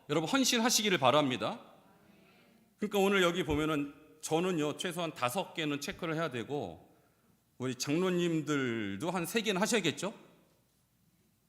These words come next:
아멘이십니까? 예, 아멘들 안 하셔요? 장로님들 아멘이십니까? 예, 세 개는 체크하셔야 돼요, 장로님들은. 그럼 권사님들은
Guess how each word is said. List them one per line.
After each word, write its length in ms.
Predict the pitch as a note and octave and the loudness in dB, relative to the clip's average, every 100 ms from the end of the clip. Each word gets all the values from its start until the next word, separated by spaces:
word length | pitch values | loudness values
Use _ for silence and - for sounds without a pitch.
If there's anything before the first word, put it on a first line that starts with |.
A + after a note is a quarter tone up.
| - | 0
아멘이십니까? 920 | C#3 F#3+ F#3 E3 C#3+ C3 F#3+ - - - - - _ _ _ _ _ - | 4 4 4 2 2 0 -2 -4 -18 -20 -20 -20 _ _ _ _ _ -16
예, 360 | F2 E2 D2+ - | -14 -14 -16 -2
아멘들 460 | A#2+ E3+ A3 G3 | 4 6 6 8
안 140 | E3+ D3+ | 8 8
하셔요? 360 | C#3+ A2+ C3 C4+ - - _ _ _ _ _ _ - | 4 2 -2 -6 -16 -20 _ _ _ _ _ _ 0
장로님들 320 | E3+ F#3+ F#3 | 2 6 8
아멘이십니까? 720 | D#3 G3 - E3+ D3+ F3 C4+ - - - - - - - | 8 8 4 2 2 0 -2 -10 -20 -20 -20 -20 -20 -12
예, 60 | - | -8
세 260 | - C4 | 2 4
개는 260 | C#4 C#4+ C#4 | 6 6 6
체크하셔야 460 | - - B3+ A3 G#3 | 4 2 2 2 0
돼요, 100 | A#2 | -2
장로님들은. 600 | B2 B2+ A2 F#2 F2 F2 _ _ | -4 -4 -4 -6 -10 -14 _ _
그럼 140 | D3 - | -6 2
권사님들은 960 | G3 A3 A#3+ A3 E3+ F#3+ C#4+ - - | 4 4 2 2 2 2 -2 -6 -16